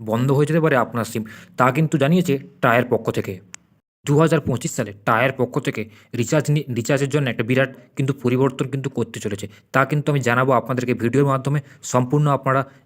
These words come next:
দেখতে থাকুন। ট্রাইয়ের পক্ষ থেকে যে নতুন নিয়ম প্রকাশিত হয়েছে,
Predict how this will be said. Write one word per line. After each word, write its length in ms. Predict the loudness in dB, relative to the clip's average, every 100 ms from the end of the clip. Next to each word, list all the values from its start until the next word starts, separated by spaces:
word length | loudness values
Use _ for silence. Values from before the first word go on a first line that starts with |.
| -2
দেখতে 180 | -2 0
থাকুন। 200 | -4 -2 -6 -10 -2
ট্রাইয়ের 260 | 2 4 4
পক্ষ 140 | 0 0
থেকে 140 | 0 2
যে 40 |
নতুন 240 | 0 0 -2 0
নিয়ম 160 | 0 0
প্রকাশিত 340 | 0 0 0
হয়েছে, 240 | 0 0